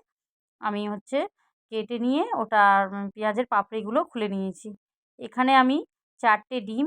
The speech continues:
প্রথমে আমার, আহ, ভেঙে নিয়েছি। আপনারা চাইলে ডিমের পরিমাণটা বাড়িয়ে নিতে পারেন। তো, আহ, চারটের পরিবর্তে আপনারা আরও একটু বেশি পরিমাণে ডিম দিতে পারেন। তো চারটে ডিম এখানে ফেটিয়ে নিয়েছি।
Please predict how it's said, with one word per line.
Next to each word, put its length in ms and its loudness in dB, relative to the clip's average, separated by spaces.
প্রথমে 360 -8
আমার, 200 -4
আহ, 420 -2
ভেঙে 260 -6
নিয়েছি। 420 -8
আপনারা 440 2
চাইলে 380 0
ডিমের 320 -6
পরিমাণটা 600 -4
বাড়িয়ে 400 2
নিতে 280 -6
পারেন। 320 0
তো, 180 -10
আহ, 340 -6
চারটের 400 -4
পরিবর্তে 540 -4
আপনারা 380 0
আরও 320 0
একটু 200 -12
বেশি 320 -10
পরিমাণে 400 -8
ডিম 240 -8
দিতে 180 -16
পারেন। 300 -10
তো 60 -12
চারটে 400 4
ডিম 280 -2
এখানে 320 -6
ফেটিয়ে 360 -8
নিয়েছি। 320 -6